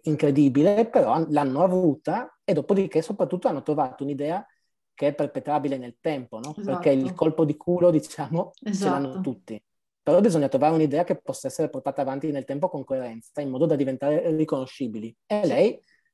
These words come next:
Speaker 1: è opinabile? Sì, è opinabile. Magari qualcuno potrebbe sconvolgersi su Instagram, direi di no. Però, insomma, è questa tipologia di profilo, è totalmente suo,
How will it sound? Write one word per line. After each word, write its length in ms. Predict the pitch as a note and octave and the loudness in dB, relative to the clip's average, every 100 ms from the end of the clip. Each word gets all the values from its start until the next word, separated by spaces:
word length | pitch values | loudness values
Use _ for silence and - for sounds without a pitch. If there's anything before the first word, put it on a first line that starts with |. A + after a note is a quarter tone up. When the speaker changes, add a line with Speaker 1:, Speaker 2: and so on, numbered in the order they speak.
| _ - | _ 0
Speaker 1:
è 100 | C#3+ | 4
opinabile? 760 | C#3+ C#3 C3+ D3 C3 C3+ G3 | 4 2 -2 0 0 0 0
Sì, 360 | G#3+ - C#3+ D3+ | -2 -8 -6 -4
è 40 | A2+ | -6
opinabile. 480 | - C#3 D3 B2 | -8 -8 -6 -8
Magari 240 | A#2+ A#2+ B2+ | -8 -6 -4
qualcuno 400 | A#2+ - - B2 | -6 -10 -12 -10
potrebbe 420 | A#2 B2+ A#2 A2+ | -8 -4 -2 -2
sconvolgersi 840 | A2+ - C3 C#3+ C#3 C3+ A#2+ A2 A#2 | -4 -4 0 4 4 2 -2 -8 -10
su 160 | - | -6
Instagram, 460 | A#2+ B2 A#2+ A2+ A2 | -6 -6 -6 -6 -6
direi 200 | A2+ A2 | -6 -4
di 100 | A2 | -4
no. 260 | C#3+ A2+ - _ _ | -4 -6 -12 _ _
Però, 140 | C#3+ | 0
insomma, 520 | C3+ - D3 A#2+ A2 - _ | 0 0 0 0 -4 -12 _
è 340 | D#3+ D3+ B2 - _ | 2 2 2 -4 _
questa 300 | - - - | -4 -4 -4
tipologia 540 | - D3 C3+ C#3 D3 A#2+ | -4 2 2 4 4 2
di 100 | C3 | 0
profilo, 640 | B3 B3 - G2+ D#3+ A#3+ | 2 2 0 0 0 0
è 100 | D3+ | -4
totalmente 720 | - C3 B2+ C3+ - B2 A#2 | -6 -6 -6 -8 -8 -10 -10
suo, 580 | A2+ - D#3+ D#3 A#3 - | -10 0 4 4 4 -4